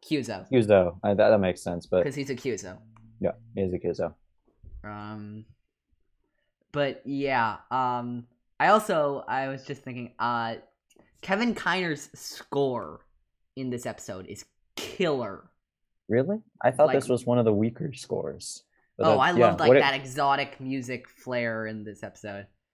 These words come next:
Speaker 1: while
Speaker 2: I feel
Speaker 1: they're
Speaker 2: like that if we're,
Speaker 1: training.
Speaker 2: if we're trying to talk about the more out there music, like, when they incorporate some different string instruments and different types of wind instruments and, and drums that we don't usually see in the more classical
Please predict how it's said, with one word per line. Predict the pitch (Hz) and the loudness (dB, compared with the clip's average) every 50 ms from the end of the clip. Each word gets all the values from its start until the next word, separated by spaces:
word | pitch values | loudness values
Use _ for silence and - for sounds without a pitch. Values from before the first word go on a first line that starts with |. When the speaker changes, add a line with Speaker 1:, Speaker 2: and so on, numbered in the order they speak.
| _ _ _ _ _ | _ _ _ _ _
Speaker 1:
while | - 120 120 120 | -4 -2 -2 2
Speaker 2:
I | |
feel | 110 | 4
Speaker 1:
they're | 156 170 | 6 8
Speaker 2:
like | 180 190 175 - | 8 6 4 6
that | - 156 139 135 - | 4 4 6 6 2
if | 131 135 139 | 2 4 4
we're, | 139 | 4
Speaker 1:
training. | 120 - - - _ _ _ _ _ _ - | 4 2 -4 -12 _ _ _ _ _ _ -6
Speaker 2:
if | 123 127 | 0 4
we're | 135 127 | 4 4
trying | 123 127 123 131 131 123 | 6 6 6 6 6 4
to | |
talk | 123 117 117 117 - | 4 4 4 4 4
about | 113 113 117 110 - | 4 4 4 4 4
the | 113 104 | 2 2
more | 101 101 104 107 104 - _ - | 4 2 2 0 0 -4 _ 2
out | 92 98 101 - - | 4 4 4 4 2
there | 104 107 104 104 | 2 4 4 4
music, | 95 95 98 104 95 95 101 104 98 95 | 4 4 2 0 0 2 2 2 2 4
like, | 107 101 95 | 2 2 4
when | 104 98 95 | 2 2 2
they | 101 98 | 2 0
incorporate | 98 92 - - 101 98 - 104 101 98 95 - | 0 -2 0 0 0 2 4 4 4 4 2 0
some | - 104 98 95 | -2 0 2 2
different | 98 98 - 104 101 - - _ _ _ _ _ _ _ | 0 0 0 0 -2 -2 -4 _ _ _ _ _ _ _
string | - - - - - 117 110 107 107 | -16 -14 -12 0 2 4 4 6 4
instruments | 104 101 104 101 101 - - 110 107 104 104 101 101 98 98 - | 4 2 0 0 -2 -2 2 2 4 4 4 2 0 -2 0 0
and | 101 101 98 92 - _ _ _ _ _ _ _ _ | 0 2 2 0 -4 _ _ _ _ _ _ _ _
different | - 110 - - 107 98 - | 0 0 2 2 0 0 2
types | 110 101 98 - - | 2 2 2 2 2
of | 107 98 | 2 4
wind | 95 101 101 101 101 95 | 6 6 4 4 4 4
instruments | 101 101 98 - - - 95 92 98 98 95 87 - | 2 2 0 -2 -4 -2 0 2 2 2 2 0 0
and, | 101 95 95 92 90 85 - | 0 2 2 2 0 0 0
and | 95 98 98 92 85 | 2 2 2 2 2
drums | - 98 95 95 98 101 98 95 | 2 4 4 4 4 2 2 2
that | 98 92 | 4 4
we | 98 | 4
don't | 98 98 90 | 4 2 2
usually | 95 101 98 95 101 98 | 0 0 0 2 0 0
see | 95 - - 104 101 | 0 0 0 2 4
in | 98 98 | 4 4
the | 98 | 2
more | 95 98 95 95 | 2 0 0 -2
classical | - - - 90 95 98 - - 107 - 104 104 101 101 - | -4 0 0 0 0 0 -4 -6 -2 2 4 4 4 4 0